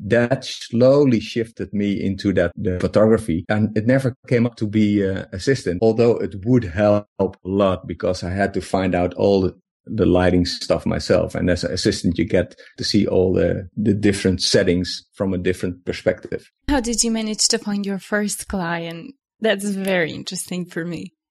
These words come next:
Speaker 1: <laughs> Um, so my first clients were the, the models themselves, uh, because they started to book me, uh, for their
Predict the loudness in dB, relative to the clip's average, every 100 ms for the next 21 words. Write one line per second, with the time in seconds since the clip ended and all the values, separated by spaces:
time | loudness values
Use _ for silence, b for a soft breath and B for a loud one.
0 | _ _ _ _ -2 0 0 0 B B
1 | B B 0 4 4 2 0 -2 -4 -4
2 | -4 -6 -2 0 2 2 0 0 -2 2
3 | 2 2 2 4 6 4 2 2 0 2
4 | 2 0 -2 -2 -4 -6 -4 0 0 -2
5 | -8 -6 -2 0 0 0 0 2 4 2
6 | 0 2 4 2 0 2 2 2 4 4
7 | 2 -4 -10 -2 2 2 0